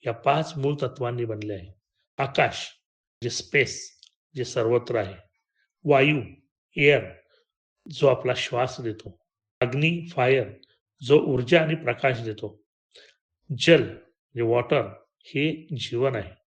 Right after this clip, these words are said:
पृथ्वी, अर्थ, जिथे आपण राहतो. ब्रह्मदेवांनी विश्वाच्या कार्याची विभागणी केली आणि त्यांनी निर्मितीचे कार्य स्वतःकडे ठेवले.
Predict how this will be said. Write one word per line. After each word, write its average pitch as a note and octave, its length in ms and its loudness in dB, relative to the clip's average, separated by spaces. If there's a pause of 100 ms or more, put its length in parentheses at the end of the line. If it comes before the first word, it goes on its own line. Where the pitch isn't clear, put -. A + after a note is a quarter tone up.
(280)
पृथ्वी, D3+ 720 -4
अर्थ, B2+ 340 0 (540)
जिथे A#2 280 -4
आपण A#2+ 400 -6
राहतो. - 420 -14 (420)
ब्रह्मदेवांनी D3+ 960 2 (100)
विश्वाच्या D3 480 0
कार्याची C#3+ 500 0
विभागणी C#3+ 340 0
केली B2 480 -6 (440)
आणि C3+ 320 -2 (420)
त्यांनी C3+ 240 -2
निर्मितीचे C#3+ 640 -2
कार्य C#3+ 460 0
स्वतःकडे A#2+ 500 -2
ठेवले. G2+ 260 -12